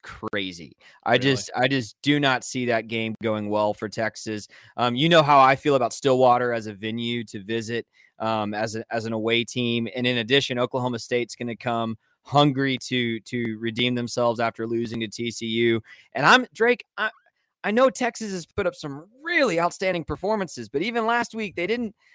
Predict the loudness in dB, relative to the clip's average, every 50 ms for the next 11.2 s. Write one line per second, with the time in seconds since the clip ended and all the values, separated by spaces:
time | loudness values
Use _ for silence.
0 | _ _ _ -6 -4 -2 -2 0 2 2 2 4 4 2 4 4 2 2 4 4
1 | 4 4 2 2 0 2 2 2 0 0 2 4 4 4 6 4 4 2 4 4
2 | 4 4 4 4 0 -4 -6 -6 -8 -6 0 4 4 6 6 6 4 0 -6 -4
3 | -2 -2 -2 -2 -6 -10 -6 -6 -6 -2 0 0 0 0 -4 -8 -4 -2 -2 0
4 | 0 0 0 -2 -4 -6 -8 -8 -10 -10 -10 -10 -10 -12 -12 -4 2 2 4 4
5 | 4 2 0 0 -2 -6 -6 -6 -6 -8 -8 -6 -6 -6 -6 -6 -6 -8 _ -18
6 | _ _ _ _ _ _ _ -2 -2 0 0 2 2 4 6 6 6 6 4 2
7 | 2 6 8 10 10 8 6 4 -6 _ 2 6 6 6 6 4 2 2 4 4
8 | 6 4 4 2 2 0 0 -2 0 0 0 2 2 0 0 0 -2 -2 -2 0
9 | 2 2 4 4 4 0 0 0 0 0 0 0 0 0 -2 -4 -4 -4 -6 -6
10 | -4 -4 -4 -2 -2 -4 -6 -4 -4 -4 -4 -4 -6 -6 -4 -4 -4 -6 -6 -4
11 | -4 -4 -4